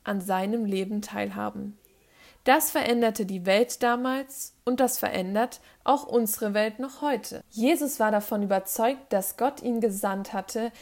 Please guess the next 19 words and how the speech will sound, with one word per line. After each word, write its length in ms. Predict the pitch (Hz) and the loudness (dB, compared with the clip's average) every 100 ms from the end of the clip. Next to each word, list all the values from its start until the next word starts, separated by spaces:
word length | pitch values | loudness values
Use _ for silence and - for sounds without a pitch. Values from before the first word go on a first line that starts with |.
| - | -12
eine 320 | - 214 196 185 | -2 0 0 0
wichtige 400 | 247 - 247 240 | -2 0 0 2
Botschaft 560 | 214 202 - 190 - | 2 -2 -2 -6 -6
zu 120 | - | -10
verkünden. 800 | 185 180 180 185 180 - 180 196 - _ - _ - | -4 -4 -4 -6 -6 -10 -12 -12 -14 _ -20 _ 2
"Er 280 | 269 339 285 | 6 6 4
hat 180 | 277 226 | 0 0
mich 260 | 226 - | -2 0
gesalbt, 640 | 240 196 185 185 185 - - | -2 0 2 2 -2 -8 -12
um 260 | - 214 190 | -2 -2 0
den 220 | 185 185 | -4 -4
Armen 560 | 185 247 262 277 285 - _ - _ | -2 0 0 -4 -8 -14 _ -20 _
die 100 | 214 | -6
Bo-, 300 | 208 190 208 - _ - - | -2 0 0 -4 _ -18 -8
die 100 | 202 | -6
gute 340 | 208 220 262 | -4 -4 -2
Botschaft 580 | - 190 208 - 254 254 | -2 0 -2 -2 -4 -4
zu 140 | - 247 | -8 -4
verkünden. 720 | 262 254 262 262 262 269 | -2 0 0 0 -4 -8